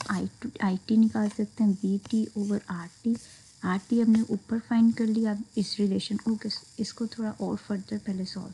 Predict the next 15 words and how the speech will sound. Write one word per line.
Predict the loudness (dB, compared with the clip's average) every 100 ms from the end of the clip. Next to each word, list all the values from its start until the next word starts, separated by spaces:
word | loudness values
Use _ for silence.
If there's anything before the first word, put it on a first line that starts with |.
| -14
कर | -10
लें, | -6 -6 -8 -14 -20 -20 -20 -20 -20 -20 -20 _ -20 -20 -20 -20 _ _ -20 _ _ _ -4
आरटी | 0 0 -2 -4 -4 -2 -2
के |
relation | 0 -2 -4 -8 -8 -6
को। | -6 -6 -6 -4
आरटी | -4 -4 -2 0 2
आपने | 0 -2 2
निकाला, | 4 2 0 -2 -2 -6 -10 -20 -20 -20 -20 -20 -20 -20 -6 0
ये | 0 2
आर | 0 2
वन | 2 4 4
निकाला। | 4 0 0 0 -2 -6 _ _ _ 0
अब | 0 2
इस, | 0